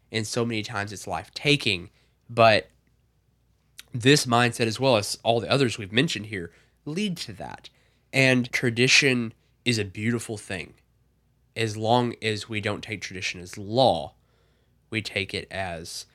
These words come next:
uh, an influence to, um, bring back memories, to relive experiences, but we're okay with it changing and adapting and growing, and not taking it as some kind of unwritten, you know, uh,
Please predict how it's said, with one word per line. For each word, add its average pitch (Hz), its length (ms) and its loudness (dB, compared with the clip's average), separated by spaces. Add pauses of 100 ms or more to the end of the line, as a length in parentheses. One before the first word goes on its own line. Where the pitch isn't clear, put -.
(380)
uh, 95 300 -12
an 98 140 -14
influence 120 1000 -4 (340)
to, 95 540 -6 (840)
um, 90 460 -10 (200)
bring 123 280 0
back 98 240 -2
memories, 113 600 0
to 110 120 -8
relive 98 420 -8
experiences, 127 960 -2 (420)
but 123 140 6
we're 113 220 0
okay 123 460 4
with 107 200 -2
it 87 120 -10
changing 107 520 -6
and 95 100 -10
adapting 92 540 -10
and 76 140 -16
growing, 101 520 -2 (280)
and 107 160 -6
not 98 220 -4
taking 101 320 -12
it 92 80 -10
as 90 100 -12
some 104 180 -12
kind 95 220 -10
of 85 140 -14
unwritten, 98 600 -10 (480)
you 104 120 -8
know, 90 280 -8
uh, 90 380 -4